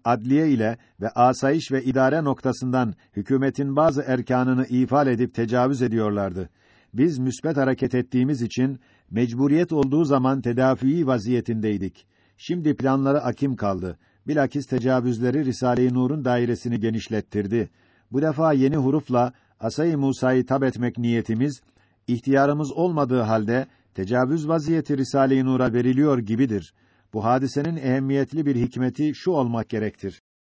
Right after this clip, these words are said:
Risale-i Nur, bu mübarek vatanın manevi bir halaskarı olmak cihetiyle, şimdi iki dehşetli manevi belayı def etmek için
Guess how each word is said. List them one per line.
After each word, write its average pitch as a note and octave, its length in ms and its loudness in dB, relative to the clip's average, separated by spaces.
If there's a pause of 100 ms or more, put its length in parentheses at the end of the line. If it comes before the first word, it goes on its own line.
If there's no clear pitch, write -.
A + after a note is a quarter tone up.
(760)
Risale-i C#3+ 480 2
Nur, F3+ 240 0
bu B2+ 140 0
mübarek C#3+ 480 2
vatanın C#3 380 -2
manevi C3+ 560 0
bir C#3 80 4
halaskarı C3 680 0
olmak C3 400 0
cihetiyle, C3 600 2 (240)
şimdi C3+ 320 -2
iki C3+ 320 -2
dehşetli C3+ 500 0
manevi B2+ 520 2
belayı B2 360 2
def C#3 160 0
etmek A#2+ 360 -2
için C#3 360 -4